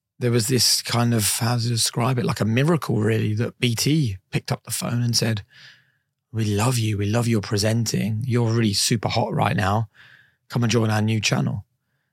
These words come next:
But that was a huge leap because no one worked for B T Sport. The B T Sport didn't exist. So I walked away from the oldest, most famous broadcasting company in the world and two weeks later walked into B T Sport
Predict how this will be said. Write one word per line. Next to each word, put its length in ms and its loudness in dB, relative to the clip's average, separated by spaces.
But 80 -4
that 120 2
was 120 2
a 200 0
huge 280 2
leap 340 0
because 220 0
no 180 2
one 240 2
worked 280 2
for 100 -4
B 140 -2
T 160 -4
Sport. 340 -10
The 280 -4
B 120 0
T 120 0
Sport 260 -2
didn't 200 -2
exist. 440 -4
So 200 -2
I 100 4
walked 300 4
away 380 0
from 160 -2
the 160 -4
oldest, 400 0
most 360 0
famous 280 0
broadcasting 720 -4
company 320 -6
in 160 -6
the 100 -2
world 680 -2
and 160 -6
two 220 2
weeks 220 0
later 240 -2
walked 340 -4
into 260 0
B 200 0
T 120 -2
Sport 560 -4